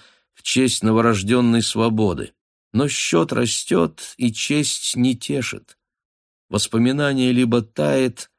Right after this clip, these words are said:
либо приобретает мёртвый лоск, так что взамен дивных привидений нам остаётся веер цветных открыток. Этому не поможет никакая поэзия,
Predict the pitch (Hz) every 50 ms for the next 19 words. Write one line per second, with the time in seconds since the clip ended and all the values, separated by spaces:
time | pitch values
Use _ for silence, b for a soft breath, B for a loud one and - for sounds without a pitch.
0 | _ _ _ _ _ - - 123 127 120 123 117 107 107 117 120 110 104 107 117
1 | 110 107 - - 127 127 127 120 117 107 - - 113 117 123 123 113 107 107 -
2 | 104 101 101 98 95 107 120 131 131 131 127 - - - - _ _ _ _ _
3 | _ _ _ _ - - 104 107 104 - - 113 107 92 80 90 110 110 120 123
4 | 117 107 92 85 107 127 120 110 110 110 104 101 - - 80 104 101 101 98 95
5 | 98 131 135 135 131 131 127 127 120 - _ _ _ _ _ _ - - 110 117
6 | 113 110 - - - 113 120 123 120 107 - - - 107 98 90 85 92 120 135
7 | 135 131 127 117 110 - - - 104 104 104 - - 117 120 117 - 113 104 104
8 | _ - - 87 87 82 - 98 90 _ - - _ _ _ _ _ _ _ _
9 | _ _ _ - 143 156 156 - 156 175 175 175 165 180 180 185 190 196 185 160
10 | 156 160 160 - 160 156 160 156 151 - 160 151 147 139 - 135 135 139 139 143
11 | 139 120 92 78 80 73 65 64 60